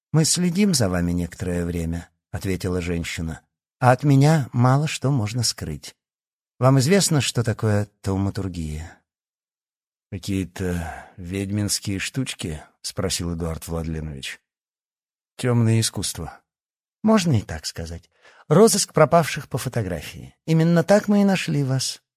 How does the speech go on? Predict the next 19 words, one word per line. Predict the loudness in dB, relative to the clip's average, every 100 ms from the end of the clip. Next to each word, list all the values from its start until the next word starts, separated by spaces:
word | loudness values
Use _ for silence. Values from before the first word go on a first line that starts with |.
| _ -2
А | 0
ещё | 0 4 4
узнали, | 4 2 2
что | 2 0
вы | 2
живы | 2 2 2
и |
здоровы. | 2 0 0 -2 -6 -12 _ _ _ _ _
Мертвецов | 0 0 2 0 4 4 4
тауматургия | 0 2 2 0 0 4 4
определяет | 4 2 2 4 4
сразу, | 2 4 8 8 8 2
но | 4 2 0 -4 -18
с | -6 0
вами | 4 6 4
этот | 0 0
номер | 0 0 0
не | -2
прошёл». | -2 -4 -4 -6 -8